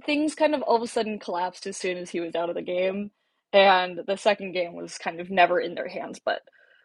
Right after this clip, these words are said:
neither here nor there. I won't make you drown in that <laughs> knowledge or that discussion n-, right now. We'll, we'll, we'll move on to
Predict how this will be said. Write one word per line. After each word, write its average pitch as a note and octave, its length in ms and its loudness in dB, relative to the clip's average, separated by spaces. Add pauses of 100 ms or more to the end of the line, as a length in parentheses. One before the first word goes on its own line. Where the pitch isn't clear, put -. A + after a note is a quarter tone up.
(120)
neither C4 280 8
here C4+ 160 2
nor C#4 160 -2
there. G#3+ 400 2 (180)
I G#3 120 -2
won't G#3 340 -8 (240)
make G3+ 240 -8
you G3+ 80 -8
drown F#3+ 340 0
in F#3 120 -8
that F3+ 200 -6
<laughs> - 0 -
knowledge F#3+ 400 -8
or F3+ 140 0
that - 180 6
discussion A#3 720 -2
n-, F3+ 160 -10
right F#3 220 -4
now. A#2 240 -10
We'll, A3 300 6
we'll, G#3+ 180 4
we'll G#3 120 2
move F#3 200 -6
on D#3+ 160 -4
to C3+ 80 -10